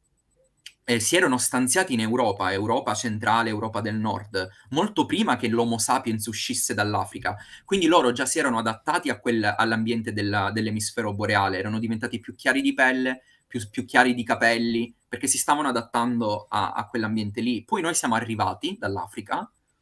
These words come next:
e abbiamo, li ab-, abbiamo colonizzato le stesse zone, abbiamo fatto un po' di fichi fichi con loro, poco, fi-,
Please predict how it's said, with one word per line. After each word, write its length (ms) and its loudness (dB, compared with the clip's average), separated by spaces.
e 520 4
abbiamo, 600 0
li 120 0
ab-, 120 0
abbiamo 260 2
colonizzato 600 2
le 80 -2
stesse 420 -2
zone, 320 2
abbiamo 240 0
fatto 280 -2
un 100 -2
po' 120 0
di 120 -2
fichi 320 -2
fichi 300 -4
con 180 -2
loro, 480 0
poco, 540 0
fi-, 280 -18